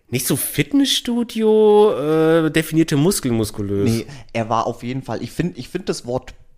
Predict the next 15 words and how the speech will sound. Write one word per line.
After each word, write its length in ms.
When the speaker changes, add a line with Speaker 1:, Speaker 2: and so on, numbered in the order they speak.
Speaker 2:
bullig 400
und 240
massig, 640
das 160
Speaker 1:
Ja. 60
Speaker 2:
beschreibt 640
es 180
eigentlich 460
ganz 260
gut. 180
Speaker 1:
Aber 180
Speaker 2:
Also 20
Speaker 1:
trotzdem 380
nicht 160
fett. 340